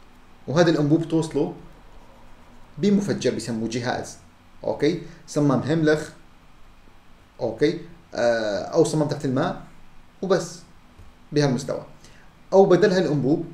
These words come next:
تدخل سلك رفيع يسموه دليل، جايد، يعني حتى مسميه جايد. تدخل بالجايد، عرفت المكان، بعدها بتدخل أنبوب رفيع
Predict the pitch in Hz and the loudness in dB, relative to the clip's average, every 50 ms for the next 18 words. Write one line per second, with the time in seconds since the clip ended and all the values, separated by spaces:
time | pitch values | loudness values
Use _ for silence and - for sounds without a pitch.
0 | - - - - - - - - - - - - - - - - - - - - | -18 -20 -20 -20 -20 -20 -20 -20 -20 -20 -20 -20 -20 -20 -20 -20 -20 -20 -14 -8
1 | - 131 - - - 185 - - - - 143 147 170 - - - - - - - | -6 -6 -6 0 0 0 0 0 -4 0 0 0 0 0 -8 -14 -18 -20 -20 -20
2 | - - - - - - - 208 202 180 - - - 135 120 - - 123 113 - | -20 -18 -14 -12 -12 -4 0 0 0 0 -2 -6 -8 -8 -8 -6 -4 -4 -4 -4
3 | - - - - - - - - - - - - - - - - - - - - | -6 -16 -20 -20 -20 -20 -20 -20 -20 -20 -20 -20 -20 -20 -20 -20 -20 -20 -20 -20
4 | - - - - - - - - - - - - - - - 143 127 131 131 123 | -20 -20 -20 -20 -20 -20 -20 -20 -20 -20 -20 -20 -18 -6 -4 -2 0 0 0 2
5 | 120 123 120 135 131 120 110 - - - 110 139 127 120 110 101 - - - - | 2 2 2 2 0 -2 -4 -6 -10 -2 0 0 0 0 -2 -6 -8 -14 -20 -20
6 | - - - - - - - - 131 143 143 143 165 139 131 147 139 139 139 123 | -20 -20 -20 -20 -20 -14 -8 -8 -6 -6 -4 -2 -2 -2 -2 -2 -2 -2 -2 0
7 | - 127 110 87 - - - - - - - - - - - - - - - - | 0 0 0 -2 -4 -10 -16 -20 -20 -20 -20 -20 -20 -20 -20 -20 -20 -20 -20 -10
8 | - - 180 - - 156 147 165 151 147 156 - - - - - - - - - | -4 -4 -2 0 0 2 2 2 4 4 2 2 2 -4 -12 -14 -18 -18 -18 -18
9 | - - - - - - - - - - - - - - - - - 123 147 - | -20 -18 -18 -16 -16 -16 -16 -18 -18 -16 -14 -14 -12 -12 -14 -6 -2 -2 -2 0
10 | - 180 - 151 143 - - - - 202 - - - - - - - - - - | 0 0 0 0 -2 -2 -2 -2 -2 -2 -4 -8 -16 -18 -20 -20 -20 -20 -18 -14
11 | - 127 165 165 156 170 147 147 - - - - - 180 160 - 147 143 127 143 | -4 -2 -2 0 2 2 0 0 2 2 0 2 2 -2 -2 -2 -2 -4 -2 -4
12 | 151 - 139 139 - - 123 120 - | -2 0 0 0 0 -2 -6 -6 -6